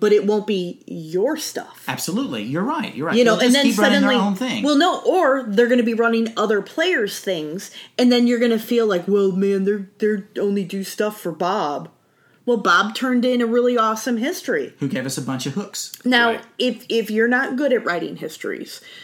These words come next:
Speaker 1: there are a lot of tools online. You know, you could just Google, um, uh, there, there's like a fifty questions to help round
Speaker 2: Oh,
Speaker 1: out
Speaker 2: that
Speaker 1: my
Speaker 2: sounds
Speaker 1: character.
Speaker 2: cool.
Speaker 1: There's a bunch of different stuff. Like
Speaker 3: I've got, I, I've even,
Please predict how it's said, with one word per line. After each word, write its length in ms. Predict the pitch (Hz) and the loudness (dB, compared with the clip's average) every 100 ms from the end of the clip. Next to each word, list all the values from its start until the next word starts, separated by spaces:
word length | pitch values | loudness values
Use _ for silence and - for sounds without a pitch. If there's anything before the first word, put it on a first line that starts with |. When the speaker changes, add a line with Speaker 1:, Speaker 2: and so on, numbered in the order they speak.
| - | -14
Speaker 1:
there 320 | 180 208 220 | -2 0 2
are 200 | 208 220 | 2 0
a 40 | 202 | 2
lot 220 | 196 208 | 2 0
of 140 | 214 | -2
tools 400 | - 247 240 220 | -4 -2 0 0
online. 520 | 185 185 175 165 160 165 | -2 -4 -4 -4 -6 -6
You 80 | |
know, 40 | 165 | -4
you 180 | 175 190 | -4 -2
could 160 | 233 | -2
just 280 | 202 214 165 | 0 0 -2
Google, 600 | 196 196 196 185 180 170 | -4 0 0 0 0 -2
um, 680 | - 165 160 123 95 - 170 _ _ _ _ _ _ _ - - | -2 -4 -6 -8 -10 -12 -16 _ _ _ _ _ _ _ -12 -6
uh, 300 | 165 160 143 | -4 -4 -4
there, 240 | 170 180 | -4 -2
there's 200 | 196 214 185 | 0 0 -2
like 120 | 180 | -2
a 160 | 170 | -2
fifty 420 | 156 - 202 196 202 | -4 -2 -2 -2 -6
questions 720 | - 175 170 196 175 170 - | -4 -6 -4 -6 -4 -8 -10
to 80 | 185 | -8
help 220 | 165 - - - | -8 -8 -18 -8
round 280 | 175 160 175 | -4 -2 0
Speaker 2:
Oh, 40 | |
Speaker 1:
out 40 | |
Speaker 2:
that 60 | 175 | -2
Speaker 1:
my 60 | 269 | -2
Speaker 2:
sounds 120 | 214 | -2
Speaker 1:
character. 220 | 240 220 | -2 -2
Speaker 2:
cool. 100 | 220 - - | -4 -8 -4
Speaker 1:
There's 200 | 349 320 | 0 2
a 80 | 339 | 2
bunch 300 | 240 269 269 | 2 0 0
of 100 | 226 | 0
different 300 | 208 202 185 | -2 -2 -6
stuff. 260 | - 175 180 | -4 -4 0
Like 140 | 165 | -2
Speaker 3:
I've 80 | 160 | 0
got, 320 | 190 151 - | 0 0 -2
I, 200 | 120 139 - | -4 -4 -6
I've 300 | - 143 147 | -6 -6 -4
even, 400 | 151 131 120 107 | -4 -4 -6 -8